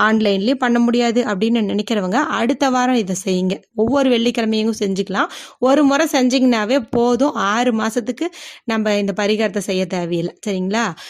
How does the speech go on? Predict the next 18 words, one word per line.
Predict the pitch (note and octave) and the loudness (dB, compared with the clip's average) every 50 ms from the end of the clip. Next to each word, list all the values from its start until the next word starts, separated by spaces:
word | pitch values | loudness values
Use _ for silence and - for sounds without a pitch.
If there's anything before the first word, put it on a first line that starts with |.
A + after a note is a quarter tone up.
| - - | -20 -20
இப்ப | _ _ G#3 A3 | _ _ -4 0
என்ன | A#3+ B3 | 0 2
பண்றீங்கன்னா, | A#3+ A3+ G3+ G3+ F3+ G#3 B3+ | 0 0 -2 -2 -2 0 0
இது | C4+ A3+ G#3 | 0 0 0
ரெண்டையும் | G3 G3 G#3 G#3 A3+ A#3 G#3+ | 0 -2 0 0 0 0 0
வந்து | G3 F#3+ G3+ A3+ A3 | -2 -2 0 0 0
எடுத்துக்கிறீங்க. | F#3 F3+ F#3+ F#3+ - G3 - G3 F#3 F3 F3 F#3 G#3+ C4+ D4 - - - - _ | 0 0 -2 -4 -6 -8 -6 -6 -4 -4 -4 -2 -2 -2 -4 -4 -10 -18 -18 _
எடுத்துட்டு | - A3 A#3 A#3+ B3 A#3+ G#3+ F3 A#3 C#4 D#4 C4 | -2 0 0 0 0 0 -2 0 2 2 2 2
உங்களுடைய | A3 A3 A#3+ C4 C#4 C4 B3+ A#3+ G#3+ G#3+ G#3+ A3+ C4+ C#4 | 2 2 2 2 4 4 4 4 2 2 2 2 2 0
வலது | G#3+ G#3 G3+ G#3 A3 A#3 A3 G#3+ B3+ B3 | 0 0 0 2 2 2 4 2 2 2
உள்ளங்கையில | G#3+ G3+ G3 G#3+ A3+ A3+ A3+ G#3+ G3+ F#3+ F3+ | 2 2 2 0 0 2 2 2 2 0 -2
வச்சுட்டு | G3 F3 - - - G3 G#3+ C4+ - - _ | -2 -6 -8 -8 -6 -4 -4 -4 -4 -4 _
மகாலட்சுமி | - G#3+ G#3 G#3+ G#3+ B3 C4 C4+ C4 B3 B3+ - - G#3 G3+ G3 | -2 0 0 0 0 0 2 2 2 0 0 -2 -4 -6 -4 -4
தாயாரை | - G3+ G3 G3 G3 F#3 F#3+ G3 A#3 A#3 G3 F3+ F#3 | -4 -4 -4 -2 -2 -2 -2 -2 -2 -2 0 0 0
ஆத்மார்த்தமா | G#3 A#3+ A#3 - - A#3+ A#3 A3+ G#3 - - F#3+ F3+ F#3+ A3 A3+ | 0 -2 -2 -2 -2 0 0 0 -2 -4 -4 -4 -2 -2 -2 -2
வந்து | G3+ F3+ E3+ F3+ A#3+ - | -2 -4 -4 -6 -6 -6
பிரார்த்தனை | - G#3 F#3+ F#3 F#3 - G3 G3 F3 | -4 -4 -4 -4 -4 -4 -6 -6 -4
பண்ணிக்கோங்க. | F#3 E3+ E3 D#3 - F3 E3+ E3+ F#3+ | -6 -6 -6 -6 -8 -6 -6 -6 -8